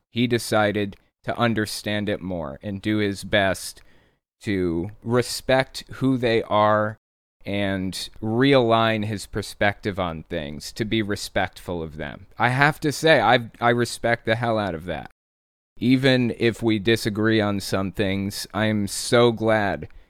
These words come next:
to see some people doing their best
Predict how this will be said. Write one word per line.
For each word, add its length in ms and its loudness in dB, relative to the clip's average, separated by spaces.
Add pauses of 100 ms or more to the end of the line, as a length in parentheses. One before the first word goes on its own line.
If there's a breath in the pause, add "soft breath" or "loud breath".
(140)
to 140 -2
see 500 0
some 440 0
people 560 -4 (440)
doing 340 4
their 140 2
best 640 -2